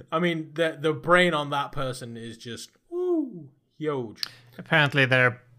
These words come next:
Speaker 2: subject of research was three D puzzles, so, I mean, it
Speaker 1: Yeah.
Speaker 2: kind of makes sense.
Speaker 1: They kinda live for that shit.
Speaker 2: Something like that, anyway.
Speaker 1: Did you buy it on Steam, Oculus?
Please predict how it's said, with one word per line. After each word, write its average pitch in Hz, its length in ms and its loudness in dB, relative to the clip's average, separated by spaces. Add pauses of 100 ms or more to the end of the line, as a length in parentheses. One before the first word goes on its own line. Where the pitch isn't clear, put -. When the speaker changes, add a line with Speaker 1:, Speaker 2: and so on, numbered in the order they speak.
(280)
Speaker 2:
subject 120 680 0
of 127 200 -4
research 127 540 -2
was 131 500 -2
three 139 200 -4
D 135 80 0
puzzles, 147 460 -2
so, - 200 -8
I 135 100 2
mean, 127 200 -2
it 120 80 0
Speaker 1:
Yeah. 110 160 -6
Speaker 2:
kind 120 220 -4
of 113 80 -8
makes 117 260 -10
sense. 135 500 -10
Speaker 1:
They 143 100 -6
kinda 127 240 -6
live 107 200 -14
for - 140 -20
that 104 120 -18
shit. - 60 -16
Speaker 2:
Something 147 320 2
like 110 200 -2
that, 110 180 0
anyway. 113 380 -6 (1000)
Speaker 1:
Did 151 160 -8
you 175 80 -2
buy 160 220 2
it 143 60 -2
on 143 340 -8
Steam, 175 680 -10
Oculus? 156 800 -10